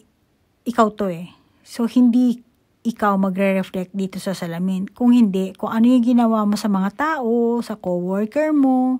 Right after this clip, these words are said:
sa sarili mo, sa karelasyon mo, yun ang magre-reflect sa'yo. Kaya,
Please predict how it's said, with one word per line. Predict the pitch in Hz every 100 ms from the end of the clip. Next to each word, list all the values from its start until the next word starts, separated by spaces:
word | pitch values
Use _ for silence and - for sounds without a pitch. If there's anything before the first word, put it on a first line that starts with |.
| -
sa | 185
sarili | - 165 170 175 202 262
mo, | 240 233 233
sa | 233 -
karelasyon | 170 170 170 185 - 269
mo, | 233 196 202 - - - _
yun | 349 330
ang | 262
magre-reflect | 202 185 185 175 165 175 160 -
sa'yo. | 165 151 170 165 _ _ _ _ _ _ _
Kaya, | - 277 277 262